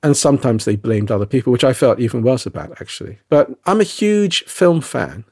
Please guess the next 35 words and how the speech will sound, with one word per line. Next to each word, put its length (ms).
and 280
I 60
have 200
actually 300
written 240
screenplays 460
since 320
then. 240
I, 160
I'm 140
working 320
on 60
a 40
screenplay 580
now, 400
and 140
I 100
think 300
I've 160
got 220
better. 480
Well, 160
at 60
least 260
I 60
avoid 360
pitfalls 480
better 340
now. 260
No, 140
it's 120
not 140
false 240
modesty. 540
I, 100